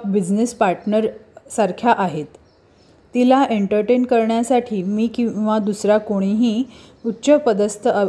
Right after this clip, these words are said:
ऑफिसर हॉटेलमध्ये घेऊन गेला असता. तर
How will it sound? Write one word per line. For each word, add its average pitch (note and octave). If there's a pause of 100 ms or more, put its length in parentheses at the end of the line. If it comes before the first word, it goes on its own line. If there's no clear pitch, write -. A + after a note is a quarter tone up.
ऑफिसर G#3
हॉटेलमध्ये G3+
घेऊन G#3
गेला F#3
असता. G#3+ (1120)
तर A3+